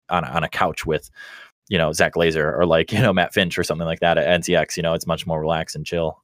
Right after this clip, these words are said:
Um, but yeah, uh, I mean, the,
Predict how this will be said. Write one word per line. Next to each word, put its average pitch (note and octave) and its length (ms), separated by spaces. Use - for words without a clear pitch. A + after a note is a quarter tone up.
Um, E2 480
but D#2+ 260
yeah, G#2 440
uh, F#2 300
I G2+ 60
mean, F#2+ 180
the, F#2 180